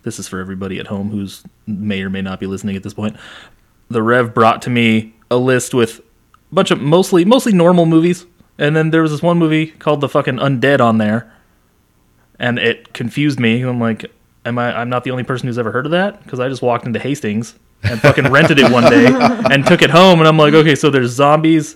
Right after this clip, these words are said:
Speaker 1: there's aliens, there's a million other fucking things."
Speaker 2: Are they the guys who did Undead?
Speaker 1: Yes, they
Speaker 2: Oh,
Speaker 1: fucking did
Speaker 2: fuck,
Speaker 1: that.
Speaker 2: Undead is one of my favorite movies.
Speaker 1: It was their, it was their first feature.
Speaker 2: Oh, I love Undead.
Speaker 1: See, I knew he'd like that.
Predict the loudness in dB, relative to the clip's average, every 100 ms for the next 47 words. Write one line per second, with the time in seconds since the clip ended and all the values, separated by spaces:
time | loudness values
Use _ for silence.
0 | -10 -10 -6 0 2 2 2 -2 -4 -8
1 | -20 -20 -20 _ _ _ -12 0 2 2
2 | 0 -2 -10 _ _ -6 -2 0 2 0
3 | 0 0 -2 0 -4 -2 -2 0 2 0
4 | 2 2 2 0 -4 0 0 0 2 6
5 | 6 6 2 -8 0 4 4 4 0 2
6 | 4 6 4 2 2 2 2 2 4 4
7 | 0 -2 -2 -2 -2 0 2 2 0 -2
8 | -2 -2 2 2 2 2 2 2 -2 0
9 | -2 -2 -6 -6 -4 -4 -6 _ _ _
10 | -6 0 2 4 4 2 0 4 4 2
11 | -4 -4 -8 -8 -10 -6 -4 -2 -2 -2
12 | -6 -4 -8 -8